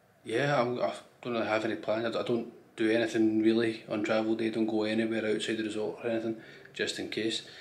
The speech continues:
So today's plan is I'm going to leave the room just now. I'm going to go get something to eat, get a coffee, maybe edit a video,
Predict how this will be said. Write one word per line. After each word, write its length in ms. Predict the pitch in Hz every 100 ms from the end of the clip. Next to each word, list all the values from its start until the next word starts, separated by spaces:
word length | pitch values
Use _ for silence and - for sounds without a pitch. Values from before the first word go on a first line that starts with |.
| - - - -
So 140 | 107
today's 240 | 107 120
plan 380 | - 120 131 135 - -
is 260 | 107 107 110
I'm 140 | 107
going 220 | 110 110
to 100 | 107
leave 160 | 104 123
the 80 | 120
room 160 | 117
just 180 | 113 110
now. 280 | 117 113 113 110 - - - - -
I'm 60 |
going 180 | 104 120
to 80 | 113
go 100 | 104
get 140 | 107
something 380 | - 110 107 104
to 280 | - - -
eat, 280 | 120 117 - - - -
get 200 | 135 -
a 40 |
coffee, 560 | - 110 113 113 110 107 - - - - - - - -
maybe 360 | - 117 120 120
edit 260 | 113 113 104
a 60 |
video, 640 | 104 107 110 110 113 107